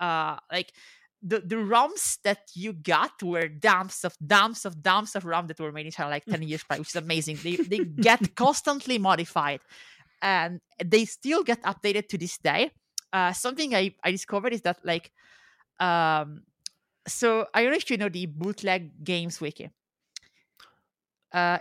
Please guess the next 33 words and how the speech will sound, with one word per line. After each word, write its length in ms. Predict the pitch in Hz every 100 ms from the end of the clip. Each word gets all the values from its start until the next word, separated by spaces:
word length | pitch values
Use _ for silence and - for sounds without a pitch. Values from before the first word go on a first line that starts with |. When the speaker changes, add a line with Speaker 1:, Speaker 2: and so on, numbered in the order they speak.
| -
Speaker 1:
it's 220 | 202 233
an 80 | 220
Speaker 2:
<sighs> 80 |
Speaker 1:
amazing 340 | 196 240 294 285
Speaker 2:
I 60 |
Speaker 1:
wiki. 300 | 139 202 247
Speaker 2:
don't 340 | 143 165 196 -
actually, 760 | 110 98 - - 104 104 95 92 -
amazingly 540 | 127 117 113 107 123 113
Speaker 1:
S-, 40 |
Speaker 2:
enough, 220 | 107 107
but 100 | 120
it 100 | 120
Speaker 1:
so, 180 | - 143
Speaker 2:
sounds 220 | 127 208 -
Speaker 1:
yeah. 80 | 185
Speaker 2:
fascinating. 640 | 180 165 101 98 98 98 -
Speaker 1:
It's 380 | 175 185 - -
like, 240 | 185 180 -
uh, 40 | 147 147 -
it's, 220 | 175 -
it's 200 | 190 -
a 80 | 185
rabbit 280 | 160 165 214
hole. 300 | 247 277 -
Uh, 460 | 175 170 165 160 156
I 120 | 165
suggest 460 | 170 165 170 165 - 165
everyone 600 | 170 165 156 156 151 156 _ _
listening 240 | 165 - 165
to 60 | 165
this 120 | 160
because 260 | 180 180